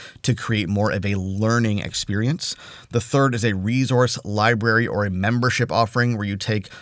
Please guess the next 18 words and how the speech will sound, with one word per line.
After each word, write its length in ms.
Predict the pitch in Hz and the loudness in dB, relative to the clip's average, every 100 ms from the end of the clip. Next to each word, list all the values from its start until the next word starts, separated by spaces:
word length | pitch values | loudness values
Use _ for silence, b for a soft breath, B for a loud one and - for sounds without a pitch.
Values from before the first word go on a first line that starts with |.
| B | B
a 100 | 90 | -8
bunch 340 | 87 117 156 151 | -4 0 2 0
of 60 | |
content, 540 | 131 127 117 117 113 - | 0 0 0 0 -2 -2
a 40 | 92 | -6
bunch 360 | 98 120 127 | 0 0 2
of 80 | 120 | 2
downloads, 500 | 113 107 107 104 101 | 2 0 0 0 -2
a 60 | 82 | -6
bunch 400 | - 110 135 143 | -4 -2 0 2
of 60 | |
reports, 580 | 120 107 120 113 120 - B B | 0 0 2 2 2 -4 B B
and 100 | - | -4
you 80 | 104 | -2
package 460 | 95 - 123 131 107 | 0 2 2 2 0
them 180 | 113 110 | 2 0
into 220 | 98 98 | -2 -4
one 560 | 92 98 104 104 104 | -2 0 0 0 -2